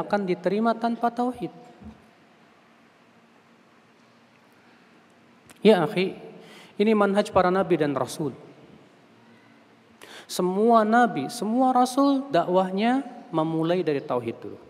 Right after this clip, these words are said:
Ada tidak nabi yang memulai dakwahnya dari politik? Tidak ada. Nabi yang memulai dakwah dari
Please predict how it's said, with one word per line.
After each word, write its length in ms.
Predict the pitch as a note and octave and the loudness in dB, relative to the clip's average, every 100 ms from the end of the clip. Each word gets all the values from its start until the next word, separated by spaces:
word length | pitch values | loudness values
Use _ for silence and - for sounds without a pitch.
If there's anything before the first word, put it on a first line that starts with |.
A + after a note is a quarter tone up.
| - - _ _ _ _ _ - - - _ _ _ _ _ _ _ - | -20 -20 _ _ _ _ _ -20 -20 -20 _ _ _ _ _ _ _ -10
Ada 240 | C3 D#3+ | 0 0
tidak 280 | D#3+ A2+ F#2 - - - - - _ _ _ _ - | 0 -4 -4 -8 -20 -20 -20 -20 _ _ _ _ -6
nabi 520 | B2+ C3 B2 D#3+ D3 | -4 -2 -4 -4 -4
yang 80 | B2+ | -2
memulai 400 | B2+ A#2 B2+ C#3+ | -2 -2 -2 -2
dakwahnya 400 | A#2+ A#2 B2 C#3 | -2 -2 -4 -4
dari 200 | A#2 A2+ | -4 -4
politik? 440 | A2 A2 - G#2+ - - - - - _ _ _ _ - | -4 -4 -6 -12 -12 -20 -20 -20 -20 _ _ _ _ -10
Tidak 120 | G2 G2+ | -6 -4
ada. 100 | B2 - - - - - _ _ _ _ _ _ _ _ _ _ _ _ _ _ | -4 -8 -16 -20 -20 -20 _ _ _ _ _ _ _ _ _ _ _ _ _ _
Nabi 480 | - C#3 C3+ C3+ E3+ | -8 -6 -6 -4 -4
yang 160 | D#3+ D3 | -2 -2
memulai 320 | C#3 C3+ D3+ | -4 -2 -2
dakwah 400 | C3+ B2+ C3 D3 | -2 -2 -2 -2
dari 320 | B2 A#2 C#3 | -2 -2 -2